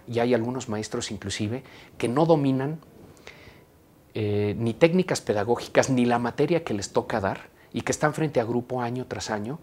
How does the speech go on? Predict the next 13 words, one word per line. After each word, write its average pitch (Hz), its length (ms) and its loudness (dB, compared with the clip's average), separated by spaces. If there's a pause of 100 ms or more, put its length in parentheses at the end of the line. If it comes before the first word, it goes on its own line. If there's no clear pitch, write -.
(600)
eh, 104 500 -4
cobrando 135 580 2
un 131 520 -6 (140)
cheque 139 420 -2 (260)
y 127 120 -2
lastimando 123 600 0
generación 107 560 -6
tras 110 220 -10
generación. 117 480 -6
Nosotros 208 720 0
estamos 160 540 0
a 120 140 8
favor 143 400 8